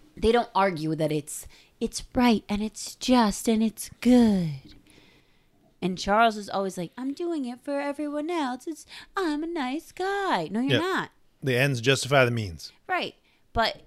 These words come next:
Speaker 1: you're not a nice guy, man. Like, you're not.
Speaker 2: You are beast.
Speaker 1: Ugh.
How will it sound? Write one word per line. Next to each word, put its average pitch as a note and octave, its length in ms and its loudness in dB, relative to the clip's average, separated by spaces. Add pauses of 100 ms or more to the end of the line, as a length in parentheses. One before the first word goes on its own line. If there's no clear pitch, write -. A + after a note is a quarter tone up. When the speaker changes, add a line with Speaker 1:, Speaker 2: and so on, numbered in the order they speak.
Speaker 1:
you're A#3+ 200 -8
not C#4+ 240 -2
a D4 40 -4
nice D4 320 -4
guy, D#4+ 260 -4
man. C4+ 400 -6
Like, A#3+ 300 -4 (760)
you're G#3+ 160 -6
not. D#4 300 -4 (180)
Speaker 2:
You A2+ 240 2
are A#2+ 100 8
beast. B2 420 0 (580)
Speaker 1:
Ugh. D#3+ 200 -8